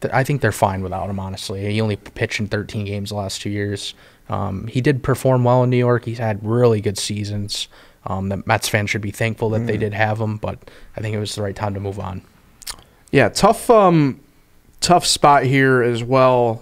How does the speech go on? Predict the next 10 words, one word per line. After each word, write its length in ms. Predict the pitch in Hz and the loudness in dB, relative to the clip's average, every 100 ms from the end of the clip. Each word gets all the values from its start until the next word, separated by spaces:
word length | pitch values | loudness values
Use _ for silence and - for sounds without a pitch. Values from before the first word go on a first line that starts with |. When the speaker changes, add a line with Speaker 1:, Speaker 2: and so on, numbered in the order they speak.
| - | 0
Speaker 2:
Uh, 40 | |
obviously 540 | 123 117 127 151 - 131 | 2 4 4 4 2 2
not 240 | 120 117 | 4 4
as, 260 | 117 110 107 | 2 0 -2
like, 380 | 110 113 113 - | -2 0 -2 0
probably 300 | 131 123 117 | 2 4 2
a 80 | |
big 260 | 117 127 123 | 2 2 2
a 80 | 110 | 0
loss, 500 | 117 123 117 117 | 2 2 2 0